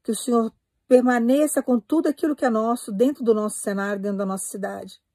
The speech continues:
Que o Senhor venha acrescentar aquilo que é nosso por direito.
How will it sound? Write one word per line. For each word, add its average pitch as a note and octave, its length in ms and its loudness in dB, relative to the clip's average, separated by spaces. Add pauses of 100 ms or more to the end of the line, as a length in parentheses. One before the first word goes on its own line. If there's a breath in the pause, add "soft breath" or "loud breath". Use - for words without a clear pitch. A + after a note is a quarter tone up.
(680 soft breath)
Que A#3 100 -4
o - 20 -6
Senhor B3+ 240 4
venha C#4 220 2
acrescentar C4 680 -2
aquilo B3 240 -4
que A#3+ 80 0
é A3 40 2
nosso G3+ 220 -4
por F#3+ 120 -6
direito. F#3+ 520 -6